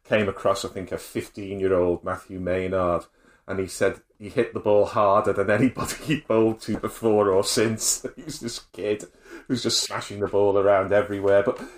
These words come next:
maybe that's the dream we have. Maybe that's the Neely Men eleven criteria, really, is that, that the ones who we thought could do it, the, the holders of our dreams, but, uh,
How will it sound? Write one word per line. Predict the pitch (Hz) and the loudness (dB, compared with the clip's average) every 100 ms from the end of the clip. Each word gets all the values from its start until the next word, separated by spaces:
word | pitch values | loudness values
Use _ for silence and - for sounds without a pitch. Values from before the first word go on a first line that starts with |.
| - | 0
maybe | 196 202 | 0 2
that's | 165 160 - | -2 -2 -6
the | 131 | -8
dream | 117 131 120 110 101 | 0 2 4 2 -2
we | 120 104 | -6 -2
have. | 120 117 117 | 0 2 2
Maybe | 131 120 | 0 2
that's | 110 - - - - _ _ 110 98 | 0 -2 -14 -14 -20 _ _ _ -4
the | 101 | -2
Neely | 104 110 107 107 | 0 0 0 0
Men | 104 101 98 - _ _ - | 2 0 0 -10 _ _ 0
eleven | 107 107 104 95 | 2 2 0 -6
criteria, | - 98 - 117 117 117 104 | 0 0 2 2 4 4 4
really, | 98 95 92 92 95 | 2 0 -2 -2 -2
is | 95 - | -2 0
that, | 107 104 | 0 0
that | 113 113 120 | -2 -4 -2
the | |
ones | 110 131 135 131 127 | 2 4 4 2 2
who | 135 | 0
we | 117 120 | 2 0
thought | 113 - 139 139 139 - | -2 -2 4 4 4 0
could | - 117 | -14 -12
do | - 101 92 | 0 0 0
it, | - - _ _ _ - | -4 -16 _ _ _ -2
the, | 98 - _ | -2 -2 _
the | 113 | -16
holders | - 143 139 120 107 | -2 2 4 2 0
of | 107 | 2
our | 101 101 95 | 4 4 2
dreams, | 98 101 98 90 90 87 | -4 -4 -4 -6 -6 -10
but, | - 101 - - | -6 -8 -6 0
uh, | 92 90 | 2 2